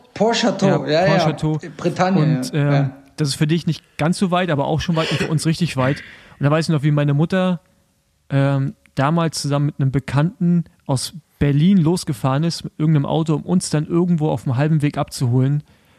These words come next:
Speaker 2: äh, in der Nacht- und Nebelaktion und also, also so wirklich auch mit dem Zug dann zu, zu Radrennen und so. Also es war wirklich schon, äh, grenzwertig zum Teil.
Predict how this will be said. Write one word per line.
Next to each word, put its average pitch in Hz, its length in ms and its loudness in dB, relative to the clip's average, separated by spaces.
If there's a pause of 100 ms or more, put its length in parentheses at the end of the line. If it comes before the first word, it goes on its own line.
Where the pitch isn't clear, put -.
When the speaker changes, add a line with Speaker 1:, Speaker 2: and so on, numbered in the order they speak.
(180)
Speaker 2:
äh, 135 200 2
in 143 60 0
der 139 100 2
Nacht- 143 220 -2
und 143 80 4
Nebelaktion 147 800 0
und 139 300 0 (460)
also, 143 200 2 (420)
also 139 180 -2
so 139 220 2
wirklich 156 320 0
auch 147 120 0
mit 147 120 0
dem 147 100 -2
Zug - 280 -2
dann 147 160 2
zu, 147 200 -4 (120)
zu - 240 -2
Radrennen 139 480 -2
und 135 80 2
so. 135 80 0
Also 143 160 0
es 120 80 -4
war 147 200 0
wirklich 156 220 -4
schon, 143 320 -2 (380)
äh, 143 320 -4
grenzwertig 165 480 -2
zum 170 140 -2
Teil. 170 220 -2